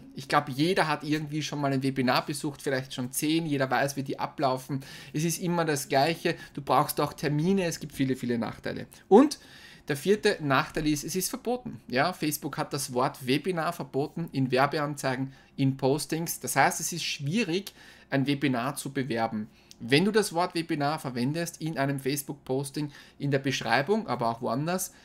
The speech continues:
dann wird dieses Posting nicht angezeigt. Also keine guten Voraussetzungen. Deswegen lass mich zur Gruppe kommen. Ich, ich sag dir jetzt die Vorteile der Gruppe.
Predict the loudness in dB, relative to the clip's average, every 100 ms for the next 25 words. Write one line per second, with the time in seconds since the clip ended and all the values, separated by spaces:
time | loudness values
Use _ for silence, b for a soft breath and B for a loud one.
0 | B B 0 2 2 2 2 0 -10 -4
1 | 0 2 2 0 -8 b 0 0 0 0
2 | 0 0 -4 -6 -6 -10 -10 -4 0 0
3 | -2 2 4 4 2 0 -2 -6 B B
4 | 2 4 2 -2 -4 -6 -4 -6 2 2
5 | 2 6 6 8 4 B B 0 2 2
6 | -2 -2 0 0 0 0 0 4 4 4
7 | 2 -2 0 0 2 0 0 -2 -2 -2
8 | 2 2 2 2 2 2 0 2 2